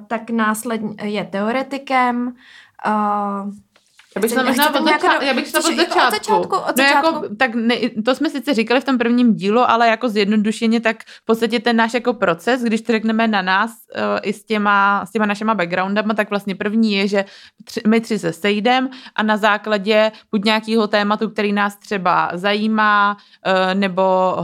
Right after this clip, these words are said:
Speaker 2: nás trápí, nebo buď, nebo třeba chceme vystavit jako jednotlivýho umělce, tak vznikne ten výstavní koncept,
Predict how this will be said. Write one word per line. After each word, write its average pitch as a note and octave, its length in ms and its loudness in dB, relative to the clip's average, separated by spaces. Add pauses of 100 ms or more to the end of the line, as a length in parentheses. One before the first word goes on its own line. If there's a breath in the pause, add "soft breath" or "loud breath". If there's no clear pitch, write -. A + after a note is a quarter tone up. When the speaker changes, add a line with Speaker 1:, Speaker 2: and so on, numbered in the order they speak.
(160)
Speaker 2:
nás G3 280 0
trápí, G3 440 -2
nebo F#3 400 2
buď, F3 180 -6 (260)
nebo G3 200 0
třeba F#3+ 220 -2
chceme F#3+ 240 -4
vystavit F#3 340 -2
jako F#3 160 -4
jednotlivýho F#3 500 -2
umělce, F#3+ 360 -4
tak G3 120 -2
vznikne G3 320 -4
ten G#3 160 0
výstavní G3 420 -2
koncept, F3+ 480 -6